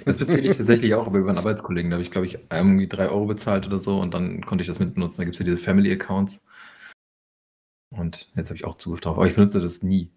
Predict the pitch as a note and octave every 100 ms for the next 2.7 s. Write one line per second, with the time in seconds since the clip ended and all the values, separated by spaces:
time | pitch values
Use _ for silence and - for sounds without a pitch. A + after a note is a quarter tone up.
0 | _ F2 F2 E2+ E2+ E2+ E2+ D#2+ - -
1 | - F2 D#2+ E2 - E2 - D#2+ - -
2 | - E2+ D#2+ - F2 F2+ -